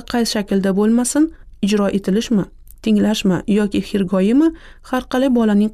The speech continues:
qalbi va ongini sog'lom qilar ekan. Yana bir haqiqat, bola ongi uchun yaratuvchiga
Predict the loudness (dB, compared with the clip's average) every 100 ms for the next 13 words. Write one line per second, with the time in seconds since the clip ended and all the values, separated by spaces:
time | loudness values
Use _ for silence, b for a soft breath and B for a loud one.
0 | -2 -2 0 -2 0 0 2 2 0 0
1 | -4 -4 -2 0 0 -2 -4 -4 -4 -6
2 | -8 -20 -12 -2 0 0 -4 -6 -6 -4
3 | -4 -8 -12 -10 -2 0 0 0 0 0
4 | 0 0 0 -2 B B -4 -2 0 0
5 | -2 -4 -2